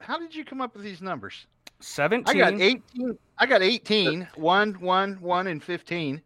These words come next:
Speaker 2: Oh, yeah, I forgot about the first one. Yep, you got eighteen.
Speaker 1: And then Luke got a thirty-four.
Speaker 2: Yep.
Speaker 1: And then you got a twenty-nine.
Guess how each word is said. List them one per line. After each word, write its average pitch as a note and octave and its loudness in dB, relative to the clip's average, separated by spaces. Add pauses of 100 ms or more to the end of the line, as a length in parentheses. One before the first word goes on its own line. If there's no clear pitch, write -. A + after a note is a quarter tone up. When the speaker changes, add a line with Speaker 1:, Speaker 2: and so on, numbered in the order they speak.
(1000)
Speaker 2:
Oh, F3+ 6
yeah, E3 4
I - 2
forgot E3 0
about D3 0
the - -20
first D3+ -4
one. B2 -8 (760)
Yep, D3+ -4
you E3+ -6
got D#3 2
eighteen. D3+ -2 (720)
Speaker 1:
And D3+ -4
then D3 0
Luke F#3 0
got D#3+ 6
a C#3 4
thirty-four. C#3+ -2 (640)
Speaker 2:
Yep. D3 -4 (840)
Speaker 1:
And C#3 -2
then C3+ 2
you D3 0
got D#3 6
a C3+ 2
twenty-nine. C3 0